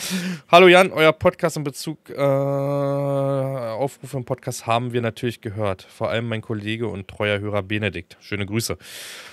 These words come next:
„Äh, und das lassen wir uns nicht zweimal sagen. Wir waren natürlich auch beim Gewinnspiel und weitere Ideen dabei.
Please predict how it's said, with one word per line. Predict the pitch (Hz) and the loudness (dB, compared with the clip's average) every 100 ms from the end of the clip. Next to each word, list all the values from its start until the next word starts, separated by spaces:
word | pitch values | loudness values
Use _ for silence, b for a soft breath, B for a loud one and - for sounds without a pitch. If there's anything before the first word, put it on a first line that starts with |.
| B - | B -2
„Äh, | 123 131 | 2 4
und | 127 139 | 6 4
das | - | 4
lassen | 151 151 | 2 2
wir | 139 | -2
uns | - | -2
nicht | 131 | -8
zweimal | - 117 120 113 | -2 0 2 2
sagen. | 95 92 92 92 | 0 -2 -4 -6
Wir | 98 | -4
waren | 117 | -4
natürlich | 127 120 127 117 - | -4 -4 -4 -4 -4
auch | 117 - | -6 -4
beim | 117 110 107 104 107 | -4 -4 -6 -10 -10
Gewinnspiel | 107 123 143 - 135 123 123 | -10 -8 -12 -10 -6 -4 -4
und | 113 - | -4 -6
weitere | 107 113 107 | -4 -4 -4
Ideen | 101 104 | -4 -4
dabei. | 101 90 92 101 90 | -4 -2 0 0 0